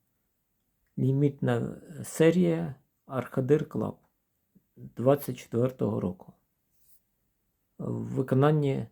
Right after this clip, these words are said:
руків'я такого синього або блакитного кольору. Кропка. Вже все розпакував. Виглядає таким чином. Ranger Club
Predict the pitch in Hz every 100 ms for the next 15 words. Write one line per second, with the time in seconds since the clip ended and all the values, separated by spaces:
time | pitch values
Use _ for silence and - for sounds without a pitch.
0 | _ 139 110 170 156 151 143 - _ _
1 | _ _ - - 120 120 - - 147 151
2 | 139 131 127 135 _ - 110 107 - 107
3 | 131 127 113 117 - 95 95 - _ _
4 | _ _ _ _ _ _ _ _ _ -
5 | 165 165 165 - 107 - _ _ _ _
6 | _ _ _ _ _ _ _ - 117 117
7 | 127 113 - - 120 113 - 139 - 160
8 | 175 208 185 - _ _ _ _ - 131
9 | 147 143 135 127 - 123 - 139 151 170
10 | 175 _ _ _ _ _ _ _ _ _
11 | _ _ _ _ _ _ _ _ _ _
12 | _ - 143 139 123 120 - - 151 170